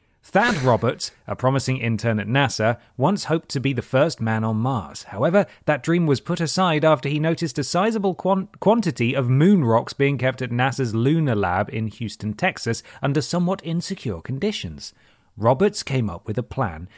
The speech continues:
to steal one hundred and one grams of moon rocks, valued at some, how much do you think they were worth?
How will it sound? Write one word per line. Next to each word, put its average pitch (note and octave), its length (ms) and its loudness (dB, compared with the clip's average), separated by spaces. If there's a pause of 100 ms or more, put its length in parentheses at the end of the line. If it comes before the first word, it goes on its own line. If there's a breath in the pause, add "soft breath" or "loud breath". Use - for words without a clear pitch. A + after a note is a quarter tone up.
to - 80 -6
steal B2+ 320 2
one A2+ 160 2
hundred F3 300 2
and A#3 120 2
one E3+ 200 4
grams C3 320 2
of D3 100 2
moon G#3+ 220 2
rocks, G2 260 -2 (220 soft breath)
valued D#3 440 2 (200 loud breath)
at C#3+ 220 0
some, D3+ 380 2
how C#3+ 140 0
much C3 240 -4
do A#2+ 80 -6
you A2 60 -2
think F#2+ 340 -8
they F#2+ 140 -6
were E2+ 80 -8
worth? D2+ 320 -14